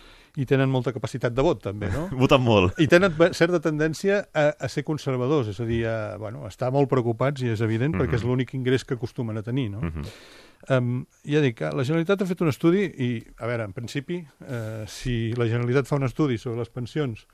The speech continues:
Speaker 1: relacionat amb el tema de la independència, la conclusió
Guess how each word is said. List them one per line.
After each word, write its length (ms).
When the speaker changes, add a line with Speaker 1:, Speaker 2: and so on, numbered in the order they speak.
Speaker 1:
relacionat 540
amb 80
el 80
tema 160
de 60
la 40
independència, 600
la 100
conclusió 720